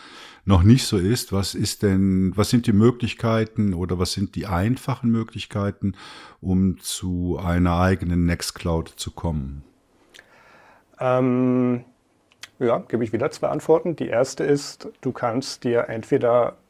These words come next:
Speaker 2: bei, äh, nextcloud dot com slash partners eben einen Partner aussuchen, der, ähm, Nextcloud für dich hostet oder dir da eben eine bestimmte Version eben zur Verfügung stellt.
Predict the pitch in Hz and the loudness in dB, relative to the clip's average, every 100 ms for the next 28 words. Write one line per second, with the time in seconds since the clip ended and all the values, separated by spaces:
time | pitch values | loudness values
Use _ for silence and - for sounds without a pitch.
0 | - 131 120 113 113 113 110 113 113 - | -12 -4 -2 0 0 0 -2 -4 -8 -2
1 | 123 113 117 - 117 120 117 113 - 110 | -2 0 -4 -4 -8 -6 -6 -6 -6 -6
2 | 120 135 123 120 - - 123 123 117 117 | -4 -4 -4 -6 -12 -8 -6 -6 -8 -8
3 | - 117 - 127 113 - 123 117 117 113 | -4 -4 -4 -6 -8 -8 -10 -8 -8 -8
4 | - - - - _ 113 107 107 107 - | -14 -20 -20 -20 _ 2 2 2 0 -2
5 | 110 107 101 101 - _ _ _ _ 120 | -4 -4 -6 -10 -14 _ _ _ _ -4
6 | 104 - 107 104 110 - - 156 160 - | -4 -4 -4 -4 -8 -8 4 4 4 0
7 | 147 - - 113 107 101 107 107 107 107 | 0 -2 -10 -6 -4 -4 -6 -6 -4 -6
8 | 113 113 110 - 120 117 113 107 117 135 | -6 -8 -10 -12 -10 -8 -6 -6 -2 -2
9 | 156 139 135 143 139 - 131 127 131 - | 0 -2 -2 -4 -6 -6 -4 -4 -6 -2
10 | 113 113 117 | 0 0 -2